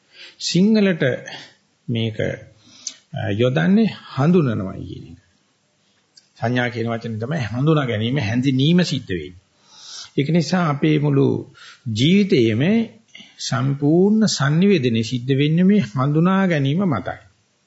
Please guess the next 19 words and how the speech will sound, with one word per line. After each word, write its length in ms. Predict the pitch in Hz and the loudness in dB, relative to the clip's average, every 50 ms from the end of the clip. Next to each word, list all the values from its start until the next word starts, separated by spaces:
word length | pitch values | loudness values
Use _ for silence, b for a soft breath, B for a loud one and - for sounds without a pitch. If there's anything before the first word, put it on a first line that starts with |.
| _ _ _ _ _ _ _ _ _ _ _ _ _ _ _ _ _ _ _ _ _ _ _ _ _ _ _ _ _ _ _ _ _ _ _ _ _ _ _ _ _ _ _ _ _ _ _ _ _ _ _ _ - | _ _ _ _ _ _ _ _ _ _ _ _ _ _ _ _ _ _ _ _ _ _ _ _ _ _ _ _ _ _ _ _ _ _ _ _ _ _ _ _ _ _ _ _ _ _ _ _ _ _ _ _ 0
ඒ 0 | |
නිසා 240 | 190 170 160 175 160 | 2 2 4 2 0
sannivedana 560 | - 143 135 170 202 240 254 226 226 214 190 | 0 0 2 2 4 4 4 4 2 2 2
ශාස්ත්‍රයේ 500 | - - 185 214 196 - - - 202 175 | 2 2 2 2 0 0 0 2 2 2
ඉන්න 160 | 160 151 151 | 2 0 0
කට්ටියට 500 | 131 123 123 127 - - - 92 - 98 92 101 131 - - - _ _ _ _ _ _ _ _ _ - | -2 -2 -4 -4 -2 0 0 0 0 0 0 0 0 -2 -4 -10 _ _ _ _ _ _ _ _ _ -2
මේ 180 | 147 147 143 | 0 0 0
හඳුනා 360 | 113 110 131 135 151 151 160 | 0 0 0 0 2 0 0
ගැනීම 420 | 147 143 135 123 123 120 123 123 143 160 151 120 - - | 0 0 0 0 0 0 0 0 0 0 0 -2 -4 -8
සාමාන්‍ය 600 | - - 117 120 123 127 135 139 135 131 131 127 | -14 -14 -10 -8 -6 -4 -4 -2 -2 -2 -4 -4
කෙනෙක් 280 | - 123 117 127 - | -6 -10 -12 -14 -14
හඳුනා 260 | - 123 117 117 120 | -14 -12 -8 -6 -6
ගන්න 160 | 117 120 117 113 | -4 -4 -4 -6
වැඩි 200 | 117 117 143 139 | -4 -4 -4 -4
බොහෝමත්ම 920 | 117 113 107 - 160 156 160 170 170 180 185 185 180 180 175 - - 143 | -4 -6 -6 -4 -4 -2 0 0 2 2 2 2 0 0 -2 -4 -8 -6
ගැඹුරින් 460 | 120 120 117 117 113 113 110 131 170 180 | -4 -2 -2 -2 -2 -2 0 0 -2 -2
සූක්ෂමව 640 | - - 131 135 147 139 - - 147 127 123 156 165 | -4 -2 -2 -2 -2 -2 -4 -4 -2 -2 0 -2 -2
කරන්න 280 | - 117 87 85 80 | -4 -6 -8 -10 -12
වෙනවා. 280 | 76 67 64 69 - 101 | -14 -16 -18 -20 -20 -20